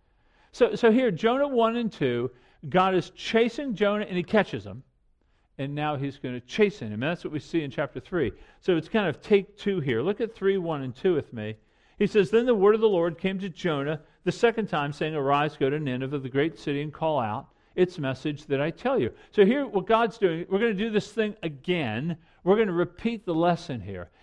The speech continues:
And so this time, though, Jonah does go and he preaches. But notice how he preaches. The pre-, he, he gives five Hebrew words. Look in verse four. "Yet forty days and Nineveh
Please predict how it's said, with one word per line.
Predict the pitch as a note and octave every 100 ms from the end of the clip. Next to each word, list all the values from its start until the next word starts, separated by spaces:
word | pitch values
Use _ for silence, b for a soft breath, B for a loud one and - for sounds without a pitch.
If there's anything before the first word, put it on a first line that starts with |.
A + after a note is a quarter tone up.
| b
And | F#3
so | F3+ F#3
this | F#3+ C4
time, | - D#3+
though, | D3+ D3+
Jonah | - F3+ G3 D#3
does | - G3 A3+ G3 -
go | F3+ C#3+ C#3 -
and | D#3+
he | F3
preaches. | - C4 A#3+ - G#2 - b b b
But | G#3+
notice | G#3 B3 D#4 -
how | G#3+
he | G#3
preaches. | G#3+ A#3+ B3 - - - _ _ _ _
The | F4+
pre-, | - D4 D4+ A#3
he, | D4 G#4 -
he | A#3+
gives | A3+ C#4+ - - -
five | A#3+ C4 C4+
Hebrew | B3 D#4 C#4 C4
words. | C4 C4+ B3 D#3+ C3+
Look | A#3 C#4
in | C#4
verse | A3+ G#3
four. | - A3 G3+ B2+ - _ _ _ -
"Yet | G#3+ F#3+
forty | - A3+ C#4 D4
days | A#3+ G3+ F#3+ G3+ G3+ -
and | E3+
Nineveh | E3 F3+ G3 G3+ G3+